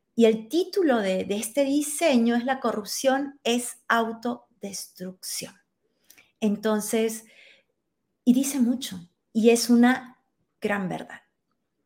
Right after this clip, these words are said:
Todo lo que atenta contra el ser humano, sí, nos autodestruye.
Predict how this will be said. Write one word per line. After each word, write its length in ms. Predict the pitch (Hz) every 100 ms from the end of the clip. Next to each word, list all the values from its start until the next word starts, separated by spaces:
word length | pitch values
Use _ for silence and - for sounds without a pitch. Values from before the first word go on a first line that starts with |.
| _ _ _ -
Todo 680 | 254 254 247 247 247 - _
lo 200 | 196 180
que 120 | 185
atenta 680 | 185 - 220 220 220 214 208
contra 300 | - 175 175
el 80 | 170
ser 240 | - 214
humano, 680 | 214 202 196 196 233 320 - _ _ _ _ _ _ _ _ _ _ _
sí, 540 | - - 196 214 233 -
nos 240 | 190 -
autodestruye. 960 | 190 180 175 175 - - 202 170 175